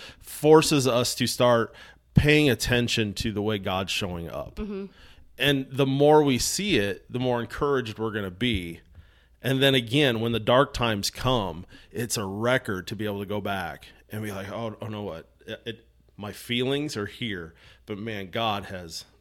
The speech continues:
Speaker 1: there are so
Speaker 2: Sure.
Speaker 1: many things," you know, especially when that list gets longer and
Speaker 2: Mm-hmm.
Speaker 1: longer and longer and longer.
Speaker 2: Mm-hmm.
Speaker 1: I mean, if you can have a month's worth of just gratitude and you just look back like, "Man, that is
Speaker 2: Yeah.
Speaker 1: awesome." I may not feel it today, but God has shown.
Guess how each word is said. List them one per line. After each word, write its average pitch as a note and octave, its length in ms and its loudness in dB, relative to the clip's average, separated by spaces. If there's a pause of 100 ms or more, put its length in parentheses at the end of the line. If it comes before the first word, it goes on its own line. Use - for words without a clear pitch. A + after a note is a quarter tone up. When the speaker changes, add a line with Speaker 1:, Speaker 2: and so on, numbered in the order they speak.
Speaker 1:
there C3+ 160 -6
are - 40 -12
so - 220 -8
Speaker 2:
Sure. G#2 100 -4
Speaker 1:
many F#2+ 120 -6
things," E2 560 -16 (320)
you G#2+ 120 -8
know, F#2 240 -10 (240)
especially D#3+ 500 0
when B2+ 120 0
that G2+ 140 -4
list G#2 260 -6
gets G2 160 -10
longer G2 380 -8
and F2+ 80 -6
Speaker 2:
Mm-hmm. F2+ 100 -8
Speaker 1:
longer F2+ 260 -8
and E2 100 -16
longer C#2+ 280 -16
and - 100 -20
longer. - 340 -18 (220)
Speaker 2:
Mm-hmm. F3+ 240 -12
Speaker 1:
I G#2 60 -6
mean, G#2 160 -6
if G2 100 -12
you B2+ 120 -6
can G#2 200 -10 (280)
have F#2+ 380 -4
a - 80 -10
month's G2+ 480 -8
worth F2+ 340 -10
of F2 420 -14 (220)
just - 260 -14 (120)
gratitude F2 760 -12 (420)
and G#2+ 120 -10
you G#2+ 80 -8
just G2 140 -10
look G2 140 -12
back F2 280 -14
like, - 100 -20 (260)
"Man, - 340 -4 (120)
that - 140 -10
is F#2 80 -8
Speaker 2:
Yeah. F#2 100 -10
Speaker 1:
awesome." G2 380 -10 (800)
I A2+ 80 -6
may A#2+ 120 -2
not G#2+ 160 -2
feel A2+ 200 -4
it F2+ 80 -8
today, G2+ 340 -4
but E2 200 -10
God G2 220 -6
has F2 140 -12
shown. E2+ 600 -8